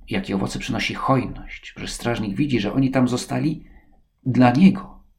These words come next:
Krzyczą do niego: „Nic sobie nie rób, my tu jesteśmy, nie bój się”. Strażnik, człowiek honorowy, umie to docenić. Bardzo często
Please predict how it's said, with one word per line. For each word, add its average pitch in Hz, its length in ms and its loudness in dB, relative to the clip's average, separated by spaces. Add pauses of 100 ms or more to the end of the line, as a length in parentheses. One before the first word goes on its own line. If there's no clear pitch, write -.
Krzyczą 180 360 2
do 117 80 2
niego: 101 140 4
„Nic 190 220 6
sobie 180 180 2
nie 208 140 4
rób, - 220 0
my 180 180 2
tu 190 100 0
jesteśmy, - 600 0
nie 175 200 6
bój 95 180 0
się”. - 300 -14 (800)
Strażnik, 127 720 -2 (220)
człowiek 87 240 -2
honorowy, 104 680 4 (800)
umie 98 240 2
to 98 100 -2
docenić. - 680 -8 (720)
Bardzo - 300 -6
często - 580 -2